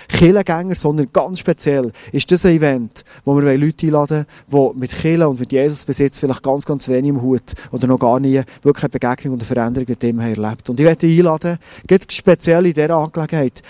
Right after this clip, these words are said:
zu überlegen und mit Jesus das zu besprechen, was gibt's für Leute, die ich für diesen Event einladen möchte. Aber allgemein in deinem Leben, wenn du dir überlegst,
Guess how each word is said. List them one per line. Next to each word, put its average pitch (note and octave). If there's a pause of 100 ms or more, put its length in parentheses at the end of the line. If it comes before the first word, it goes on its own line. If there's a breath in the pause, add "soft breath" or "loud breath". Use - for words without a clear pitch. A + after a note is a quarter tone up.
(140)
zu -
überlegen E3
und E3
mit D3
Jesus E3+
das F3+
zu -
besprechen, D3+ (280 loud breath)
was D#3+
gibt's F#3+
für F3+
Leute, D#3 (220 loud breath)
die C#3
ich D3+
für D3+
diesen D#3
Event D3
einladen C3
möchte. G#2+ (460)
Aber D#3+
allgemein A3+
in F#3+
deinem F#3
Leben, F#3
wenn G#3
du -
dir E3+
überlegst, D#3